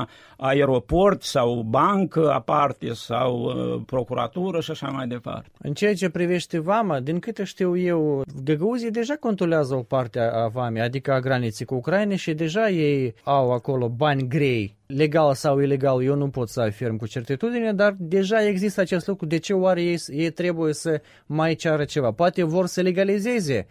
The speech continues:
Speaker 2: controlul lor autonom asupra vamei, dar a, asta ar fi încălcarea principiilor,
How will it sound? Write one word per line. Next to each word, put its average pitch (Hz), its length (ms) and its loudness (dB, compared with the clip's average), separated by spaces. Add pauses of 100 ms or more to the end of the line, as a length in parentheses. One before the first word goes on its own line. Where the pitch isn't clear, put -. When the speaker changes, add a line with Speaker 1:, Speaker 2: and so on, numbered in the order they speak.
(220)
Speaker 2:
controlul 156 520 4
lor 156 180 6
autonom 143 440 2
asupra 131 380 -2
vamei, 113 360 -2
dar 127 200 0
a, 131 180 2
asta 139 340 0
ar 135 100 2
fi 151 160 -4
încălcarea 147 680 2 (320)
principiilor, 147 760 2